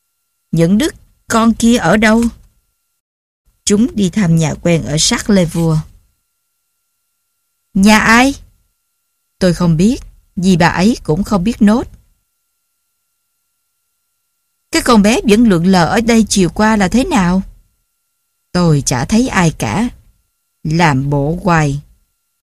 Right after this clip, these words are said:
Có lẽ một cô bé nào đó đi tìm các bạn nó. Có thể là đám học trò nghỉ hè. Ông bảo là cô bé, có phải không? Cô bé chừng mười một, mười hai tuổi. Tóc hung,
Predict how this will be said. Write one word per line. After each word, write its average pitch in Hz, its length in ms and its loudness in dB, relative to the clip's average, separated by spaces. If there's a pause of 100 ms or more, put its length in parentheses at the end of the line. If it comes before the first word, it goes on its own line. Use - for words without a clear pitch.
(380)
Có 285 120 2
lẽ 196 180 2
một 170 200 0
cô 196 120 -2
bé 202 160 2
nào 214 180 2
đó 165 240 -2
đi 220 140 0
tìm 170 260 0
các - 180 -12
bạn 151 260 0
nó. 185 280 -2 (420)
Có 294 100 0
thể 254 220 0
là 202 100 0
đám 202 220 0
học 247 180 -6
trò 165 200 0
nghỉ 160 200 0
hè. 180 340 0 (360)
Ông 247 220 4
bảo 170 180 2
là 226 220 0
cô 233 140 0
bé, 220 220 0
có 381 140 -8
phải 202 180 -2
không? 233 300 0 (1500)
Cô 185 120 0
bé 190 200 0
chừng 160 280 0
mười 151 120 0
một, 156 300 -4
mười 160 100 2
hai 196 200 0
tuổi. 160 380 -4 (480)
Tóc 302 220 -4
hung, 190 300 0